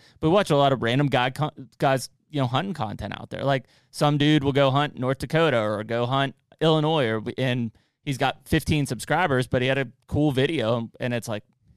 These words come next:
you never see that anywhere else. Like, wouldn't exist. He'd have no, no platform to even reach out there to, to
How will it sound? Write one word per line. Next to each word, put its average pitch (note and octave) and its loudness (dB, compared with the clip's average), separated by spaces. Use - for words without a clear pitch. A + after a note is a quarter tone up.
you F3+ 2
never E3 4
see - -4
that - -4
anywhere F#2+ -8
else. - -20
Like, C#3+ -4
wouldn't D#3 2
exist. B2+ -4
He'd D#3 0
have D3+ 0
no, D#3 0
no D3 0
platform C3 -2
to B2 0
even B2+ -2
reach B2+ -6
out G2+ -6
there G#2+ -8
to, A2 -2
to A2+ -4